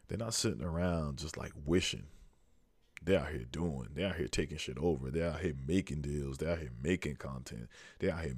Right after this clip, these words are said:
making moves. Right? So there's no point me, me sitting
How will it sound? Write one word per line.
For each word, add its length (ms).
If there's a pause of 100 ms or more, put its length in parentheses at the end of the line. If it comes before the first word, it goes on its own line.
making 380
moves. 560 (1900)
Right? 320 (1000)
So 180
there's 200
no 100
point 300
me, 340 (560)
me 160
sitting 540